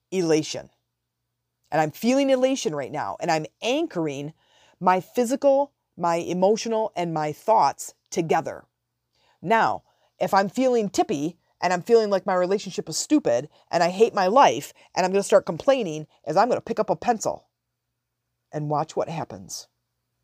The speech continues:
It sounds ridiculous, but it is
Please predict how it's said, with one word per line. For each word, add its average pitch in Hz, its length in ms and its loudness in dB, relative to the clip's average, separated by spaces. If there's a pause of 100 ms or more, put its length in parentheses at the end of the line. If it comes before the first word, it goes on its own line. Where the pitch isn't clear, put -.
(200)
It - 120 -10
sounds 220 260 4
ridiculous, 262 680 0 (520)
but 156 100 -6
it 170 140 0
is 160 420 -2